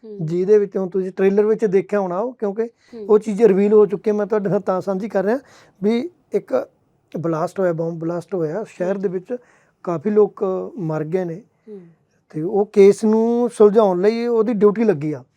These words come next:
Speaker 1: ਹੂੰ।
Speaker 2: ਡਿਊਟੀ ਵੀ ਏਦਾਂ ਦੀ ਲੱਗੀ ਆ ਕਿ, ਅਹ, ਨਾ ਜ਼ਿਆਦੇ ਭੀੜ ਭੜੱਕਾ ਕਰਨਾ, ਨਾ ਜ਼ਿਆਦੇ, ਅਹ, ਤੁਸੀਂ ਆਪਣੇ ਮਤਲਬ
Speaker 1: ਨਾ ਜ਼ਿਆਦਾ ਸ਼ਾਂਤੀ ਵਾਲਾ ਮਾਹੌਲ
Speaker 2: ਹਾਂ,
Speaker 1: ਚਾਹੀਦਾ, ਮਤਲਬ
Speaker 2: ਮ-,
Speaker 1: ਜਿੱਦਾਂ
Speaker 2: ਮਤਲਬ
Speaker 1: smooth
Speaker 2: ਤੁਸੀਂ,
Speaker 1: on ਚੱਲਦੀ।
Speaker 2: ਅਹ, ਬਹੁਤ ਜ਼ਿਆਦਾ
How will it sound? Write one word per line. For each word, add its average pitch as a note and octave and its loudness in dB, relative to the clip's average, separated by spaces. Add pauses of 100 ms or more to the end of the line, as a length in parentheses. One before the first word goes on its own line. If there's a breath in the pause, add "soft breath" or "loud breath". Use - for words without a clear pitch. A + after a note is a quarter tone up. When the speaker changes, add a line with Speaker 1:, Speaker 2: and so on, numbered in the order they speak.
(160)
Speaker 1:
ਹੂੰ। G3 -16
Speaker 2:
ਡਿਊਟੀ F3+ 2
ਵੀ A#3 6
ਏਦਾਂ A3+ 4
ਦੀ A#3+ 0
ਲੱਗੀ A3 -2
ਆ A#3+ 2
ਕਿ, A#3+ -4 (440)
ਅਹ, F#3+ -2
ਨਾ F#3 0
ਜ਼ਿਆਦੇ F#3 2
ਭੀੜ G3 -4
ਭੜੱਕਾ G#3 -2
ਕਰਨਾ, G3 -4
ਨਾ F#3 -4
ਜ਼ਿਆਦੇ, F3+ -4 (680)
ਅਹ, E3+ -12
ਤੁਸੀਂ F#3 -4
ਆਪਣੇ F3+ -6 (640)
ਮਤਲਬ E3 -8 (180)
Speaker 1:
ਨਾ G#3+ -16
ਜ਼ਿਆਦਾ G#3 -18
ਸ਼ਾਂਤੀ G#3 -14
ਵਾਲਾ F#3+ -12
ਮਾਹੌਲ - -10
Speaker 2:
ਹਾਂ, F#3 -2
Speaker 1:
ਚਾਹੀਦਾ, F3 -8
ਮਤਲਬ G#3+ -16
Speaker 2:
ਮ-, G3+ -6
Speaker 1:
ਜਿੱਦਾਂ A#3 -6
Speaker 2:
ਮਤਲਬ A3 0
Speaker 1:
smooth B3+ -4
Speaker 2:
ਤੁਸੀਂ, B3+ 2
Speaker 1:
on A#3+ -6
ਚੱਲਦੀ। G3+ -14
Speaker 2:
ਅਹ, A#3+ 0
ਬਹੁਤ A3 6
ਜ਼ਿਆਦਾ B3 6